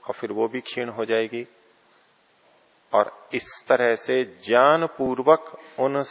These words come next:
वृत्तियों को, संस्कारों को ठीक किया जाता है। ये दूसरे लोग कई ढंग से बोलते हैं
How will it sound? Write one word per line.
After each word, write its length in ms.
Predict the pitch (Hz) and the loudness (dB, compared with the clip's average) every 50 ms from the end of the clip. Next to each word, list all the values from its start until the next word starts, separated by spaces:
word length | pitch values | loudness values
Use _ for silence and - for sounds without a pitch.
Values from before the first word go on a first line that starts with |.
| - - - | -10 -16 -14
वृत्तियों 640 | 107 104 113 117 - - - 135 123 123 117 113 110 | -4 -2 -2 -2 -2 -4 -6 -2 0 0 0 0 0
को, 300 | - - 123 127 127 123 | 2 2 2 4 2 0
संस्कारों 800 | - - - - 110 - - - - 110 110 107 101 104 107 | -4 -6 -6 -6 -6 -6 -6 -2 4 6 6 6 6 4 0
को 220 | - - 120 127 135 | -2 -2 -2 -2 -2
ठीक 460 | - - - - - - 127 - - | -4 -8 -16 -2 2 2 2 2 -2
किया 240 | - 110 101 95 92 | -10 -6 -4 -4 -4
जाता 300 | 90 92 87 - - - | -4 -8 -12 -12 -16 -20
है। 180 | - _ _ _ _ _ _ _ _ _ _ _ _ _ _ _ _ 440 - - - - - - 208 208 196 - - - - - - - - - _ _ _ _ _ _ _ _ _ _ _ _ _ _ _ _ _ _ _ _ _ _ _ _ _ _ _ _ _ _ _ _ _ _ _ _ _ _ _ _ _ _ _ _ _ _ _ _ _ _ _ _ _ _ _ _ _ _ _ _ - | -20 _ _ _ _ _ _ _ _ _ _ _ _ _ _ _ _ -20 -20 -20 -16 -14 -12 -10 -10 -10 -10 -12 -14 -16 -18 -20 -20 -20 -20 -20 _ _ _ _ _ _ _ _ _ _ _ _ _ _ _ _ _ _ _ _ _ _ _ _ _ _ _ _ _ _ _ _ _ _ _ _ _ _ _ _ _ _ _ _ _ _ _ _ _ _ _ _ _ _ _ _ _ _ _ _ -12
ये 60 | 104 | -10
दूसरे 400 | 98 98 120 120 - - 143 123 | -8 -6 -6 -6 -2 0 0 2
लोग 340 | 117 120 120 113 - - - | 4 4 2 2 0 -2 0
कई 140 | 117 113 110 | 0 0 0
ढंग 180 | 107 104 104 | -2 -8 -8
से 180 | 101 - - 110 | -6 -4 -2 -2
बोलते 380 | 98 101 104 98 98 - - | 0 0 -2 -2 -2 -4 -8
हैं 160 | 107 107 113 | -8 -8 -10